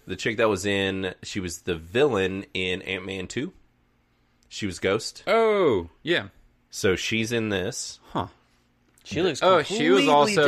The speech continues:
Speaker 3: different,
Speaker 2: in,
Speaker 3: Dan.
Speaker 1: Hannah John
Speaker 2: um,
Speaker 1: Kamen.
Speaker 2: Ready Player One.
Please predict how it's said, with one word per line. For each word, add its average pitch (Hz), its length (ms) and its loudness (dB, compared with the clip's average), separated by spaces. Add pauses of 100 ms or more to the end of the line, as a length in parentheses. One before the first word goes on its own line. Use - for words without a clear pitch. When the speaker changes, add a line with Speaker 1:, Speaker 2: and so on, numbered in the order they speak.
Speaker 3:
different, 127 300 2
Speaker 2:
in, 117 60 -2
Speaker 3:
Dan. 110 280 -8
Speaker 1:
Hannah 104 260 2
John 110 140 4
Speaker 2:
um, 101 40 -2
Speaker 1:
Kamen. 87 360 -4 (960)
Speaker 2:
Ready 113 160 0
Player 113 260 2
One. 95 320 -2